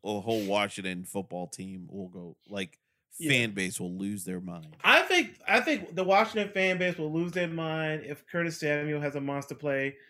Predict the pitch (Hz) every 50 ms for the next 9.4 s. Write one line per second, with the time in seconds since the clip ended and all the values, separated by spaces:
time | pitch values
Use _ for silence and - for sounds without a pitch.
0 | - _ - 113 104 117 156 - - 175 165 107 107 - - - 123 120 120 123
1 | - _ _ _ _ _ _ _ - 160 160 139 123 120 - _ _ _ _ _
2 | _ - - 170 170 180 202 185 185 196 185 180 180 170 170 170 165 - 170 180
3 | 180 - 202 185 185 - 175 165 160 160 165 160 151 156 151 147 143 143 139 135
4 | 135 131 131 131 127 123 _ _ _ _ _ _ _ _ _ _ _ _ _ _
5 | _ _ - _ - 156 156 151 156 165 160 165 156 160 156 151 151 156 156 156
6 | 151 151 143 143 139 - - 160 156 151 151 165 147 143 156 151 151 156 151 143
7 | 139 139 131 123 120 - 147 156 160 156 135 147 147 147 147 143 147 - 160 151
8 | 160 165 156 156 156 - 170 165 165 160 160 - _ _ _ _ _ _ - 156
9 | 143 147 139 147 147 143 147 147